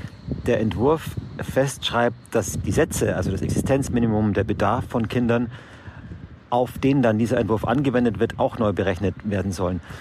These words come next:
So, und das heißt, die entscheidende Variable ist noch gar nicht festgelegt. Und wenn man jetzt zu dem Ergebnis kommt, zu einem späteren Zeitpunkt, dass eben, also dass Kinder mehr Geld brauchen, damit ihr Existenzminimum garantiert wird,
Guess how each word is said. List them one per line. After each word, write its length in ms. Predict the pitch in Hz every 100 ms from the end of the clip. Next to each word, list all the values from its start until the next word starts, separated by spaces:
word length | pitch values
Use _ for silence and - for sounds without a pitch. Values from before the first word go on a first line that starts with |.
| - -
So, 200 | - 120
und 260 | - 104 110
das 160 | 95
heißt, 220 | 117 113
die 60 | 120
entscheidende 380 | 104 113 131 139
Variable 460 | 113 101 104 117
ist 140 | 117 104
noch 100 | 95
gar 140 | 113
nicht 160 | 101 -
festgelegt. 580 | 139 - 90 95 110 - - - - - -
Und 180 | 107 95
wenn 120 | 127
man 100 | 127
jetzt 260 | 117 - - -
zu 140 | -
dem 100 | 120
Ergebnis 520 | 104 104 180 143 - -
kommt, 280 | 165 123
zu 80 | -
einem 140 | 104 95
späteren 420 | 131 143 127 107
Zeitpunkt, 560 | 104 104 - 101 92
dass 180 | 107 104
eben, 420 | - 113 104 104 -
also 200 | 107 101
dass 100 | 107
Kinder 220 | 127 117
mehr 260 | 101 127 117
Geld 340 | 92 117 127
brauchen, 520 | 104 113 120 123 107
damit 260 | 104 101 -
ihr 80 | 95
Existenzminimum 720 | 95 98 120 131 117 104 101
garantiert 480 | 98 95 90 135 101
wird, 160 | 127